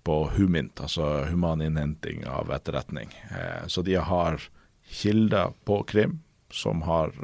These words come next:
eh, som de stoler på selv, som har sagt til de at han ble drept i det angrepet. Ehm, så hvis, hvis det stemmer seg at han er,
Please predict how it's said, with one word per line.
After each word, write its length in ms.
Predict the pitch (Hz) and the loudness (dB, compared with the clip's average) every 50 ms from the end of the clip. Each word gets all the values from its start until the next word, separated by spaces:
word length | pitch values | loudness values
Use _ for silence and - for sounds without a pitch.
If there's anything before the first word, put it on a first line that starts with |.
| - | -4
eh, 220 | - 50 - - - | -2 -2 -2 -2 -2
som 160 | - 95 92 87 | 0 0 0 0
de 220 | 90 120 120 113 | 2 2 0 2
stoler 380 | - - - 107 107 110 110 - | 2 0 0 0 2 2 2 2
på 160 | - - - | 2 0 2
selv, 260 | - 117 120 120 - - - - | 4 4 4 4 2 -2 -8 -8
som 180 | - - 87 | -4 -4 -2
har 80 | 80 - | -2 0
sagt 280 | - 98 87 - - - | 2 2 2 2 0 -2
til 120 | 98 90 | -2 0
de 120 | 80 78 82 82 | 0 0 -2 -2
at 100 | - - | -4 -4
han 200 | 82 80 80 73 | -4 -4 -2 -2
ble 140 | 71 67 | -2 -2
drept 320 | 69 71 73 - - - - | -2 -2 -4 -4 -4 -8 -8
i 60 | - | -4
det 120 | 71 71 | -2 0
angrepet. 440 | 67 67 69 67 - - - - - - - _ - - - - - - - - - - _ - | 0 0 -2 -2 -4 -6 -6 -8 -12 -16 -18 _ -20 -20 -20 -20 -18 -18 -18 -20 -20 -20 _ -6
Ehm, 720 | - 87 85 87 87 87 87 87 87 87 87 87 85 - - _ - | -2 2 4 4 4 4 4 4 2 2 0 0 -2 -4 -6 _ -10
så 640 | - - - - - 120 107 101 101 98 - 57 - - _ _ - | -6 -4 -2 2 6 8 8 10 8 8 4 0 -6 -10 _ _ 0
hvis, 360 | 95 98 101 - - - - - - - - - - - _ _ _ _ _ _ _ - - - - _ _ _ - | 2 2 2 2 0 -2 -4 -6 -10 -8 -8 -8 -10 -12 _ _ _ _ _ _ _ -20 -20 -20 -20 _ _ _ -8
hvis 120 | - - - | -8 -6 -2
det 120 | - 107 | -2 0
stemmer 260 | - - 120 123 131 - | 6 6 6 8 6 6
seg 160 | 107 92 87 | 4 4 4
at 120 | 82 80 | 4 4
han 100 | 98 101 | 4 4
er, 240 | 120 131 120 113 - | 4 6 4 4 2